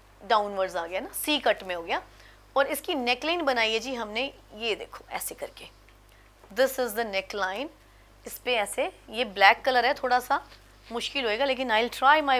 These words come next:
best कि अच्छे से एक्सप्लेन करूँ। ये देखो, यहाँ से कटवर्क शुरू हो रहा है, ये इधर से कटवर्क शुरू हो रहा है और नीचे तक, यहाँ तक जा रहा है ऐसे, ठीक है।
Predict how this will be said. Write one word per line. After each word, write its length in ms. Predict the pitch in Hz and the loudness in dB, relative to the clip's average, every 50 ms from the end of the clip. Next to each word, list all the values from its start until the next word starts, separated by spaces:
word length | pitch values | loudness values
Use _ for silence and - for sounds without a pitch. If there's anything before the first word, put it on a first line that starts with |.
| 214 196 | 2 2
best 300 | 226 302 294 - - - - - - - - - | 0 0 0 -2 -8 -16 -20 -20 -20 -20 -14 -2
कि 80 | - 262 | 0 2
अच्छे 260 | 262 262 - 285 269 | 2 2 2 0 0
से 100 | - 277 | 0 -2
एक्सप्लेन 380 | - - - 247 233 233 240 | -4 -4 -4 -2 -2 -2 0
करूँ। 240 | 226 240 240 277 294 | 0 0 0 0 0
ये 140 | 262 226 208 | 0 0 -2
देखो, 220 | 196 - - - - - - - - - - - - - - - | -2 -6 -10 -16 -20 -20 -20 -20 -20 -20 -20 -20 -20 -20 -12 0
यहाँ 360 | 214 240 247 240 277 311 320 | 2 2 4 4 4 2 2
से 180 | 302 - 277 277 | 2 0 0 0
कटवर्क 400 | 277 - 240 233 233 233 247 254 247 | 2 2 2 2 2 0 -2 -2 -2
शुरू 240 | - 262 233 254 | -4 -6 -4 -2
हो 100 | 247 220 | 0 2
रहा 120 | 202 214 240 | 2 2 2
है, 60 | 254 | 2
ये 120 | 262 277 - - - - - - - - - - - - - - - - - - - - | 0 -4 -6 -12 -20 -20 -20 -20 -20 -20 -20 -20 -20 -20 -20 -20 -20 -20 -20 -20 -16 -8
इधर 140 | 226 214 220 | -4 -2 -2
से 140 | 214 - 240 | 0 0 0
कटवर्क 360 | 226 214 202 - - 208 208 | 0 0 0 0 -2 -4 -4
शुरू 220 | - - 220 208 190 | -4 -4 -6 -2 -2
हो 80 | 180 | -2
रहा 100 | 180 185 | 0 -2
है 60 | - | -2
और 180 | - 220 208 190 | -2 -4 -4 -4
नीचे 280 | 208 233 233 - - 208 | -4 -4 -2 0 -2 0
तक, 220 | 208 - - - | 0 -2 -4 -4
यहाँ 140 | 208 196 202 | -4 -6 -4
तक 120 | - 208 185 | -6 -8 -6
जा 220 | 185 185 180 180 | -2 -2 0 0
रहा 120 | 196 233 302 | 0 -2 -4
है 60 | - - - - - - - - - - - - - | -4 -8 -18 -20 -20 -20 -20 -20 -20 -20 -20 -10 -6
ऐसे, 280 | 208 185 180 - - - - - - - - - - - - - - - - - - - - - - - | -4 -4 -4 -6 -8 -12 -16 -20 -20 -20 -20 -20 -20 -20 -20 -20 -20 -20 -20 -20 -20 -20 -20 -20 -12 -10
ठीक 160 | - 233 - 330 | -8 -4 -2 -2
है। 100 | 349 | -2